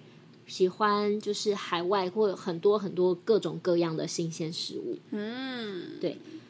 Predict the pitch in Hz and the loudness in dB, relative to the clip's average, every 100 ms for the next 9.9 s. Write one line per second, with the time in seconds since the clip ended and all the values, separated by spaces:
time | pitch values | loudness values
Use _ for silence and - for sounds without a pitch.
0 | - - 220 254 285 285 277 339 285 214 | -8 2 6 6 6 6 6 6 8 6
1 | 190 170 156 277 226 - 180 151 151 226 | 6 2 2 2 2 0 2 2 0 -2
2 | 208 190 156 - 180 175 131 80 - - | 0 -2 -2 0 0 0 -6 -8 -14 -6
3 | 185 175 147 67 - 180 170 - 180 175 | 0 0 -2 -8 -4 -2 -2 0 0 0
4 | 175 - - 226 208 - 214 180 180 233 | -4 -2 0 0 -2 -2 -2 -2 -2 2
5 | 320 359 - - - - 196 190 190 - | 2 2 -2 -20 -8 6 6 6 -2 0
6 | 208 180 - 143 104 127 127 202 220 220 | 2 2 0 -2 -4 -8 -6 -2 0 2
7 | 202 175 - - - - - - - 294 | 0 -2 -4 -8 -12 -14 -14 -14 -10 -10
8 | 277 - - 359 403 - - 349 233 170 | -10 -6 8 10 10 6 6 6 6 2
9 | 147 - 262 - - - 196 110 | -2 0 0 0 -2 -6 -6 -6